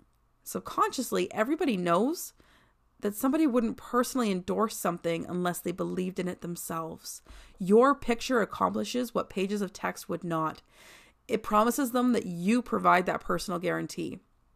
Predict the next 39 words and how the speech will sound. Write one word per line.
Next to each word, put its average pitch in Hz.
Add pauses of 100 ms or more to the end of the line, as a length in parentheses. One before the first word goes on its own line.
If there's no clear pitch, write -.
(1200)
If 220
you 240
go 277
onto 269
<laughs> -
our 247
site, 262 (220)
there 208
is 202
a 214
picture 285
of 330
Jeremy 202
and 180
I. 180
We 208
are 185
in 185
a 180
pumpkin 214
patch. 175 (380)
This 214
was 220
about 208
a 233
year 208
ago 180
when 180
the 180
kids 175
were 185
a 180
bit 190
younger. 170 (540)
Uh, 196
we've 202
got 214
Natalie, 220 (540)
um, 180